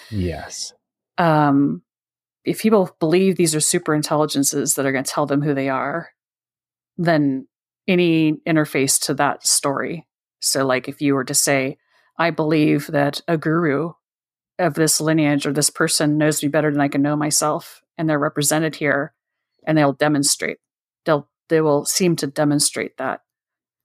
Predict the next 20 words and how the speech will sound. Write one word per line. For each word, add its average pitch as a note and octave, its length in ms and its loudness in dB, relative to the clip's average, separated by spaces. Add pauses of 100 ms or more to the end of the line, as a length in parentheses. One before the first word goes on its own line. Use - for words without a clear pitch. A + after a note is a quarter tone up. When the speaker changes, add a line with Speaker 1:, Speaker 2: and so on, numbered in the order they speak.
(520)
Speaker 2:
It E3+ 140 2
will D3+ 120 2
be D3+ 240 2
like C#3+ 320 0
the, D3 380 0 (300)
it F#3 200 -2
could D3+ 220 -4 (120)
be E3 220 0 (380)
disastrous D3+ 720 0
in C#3+ 100 0
every C#3 220 -2
way D3 320 -2 (220)
of, D#3 220 -2
like, - 360 -4 (100)
"I D3 480 0 (400)
will D3+ 340 2
do D#3 200 2
whatever D3 260 2
you D3 140 0
say. D3+ 680 0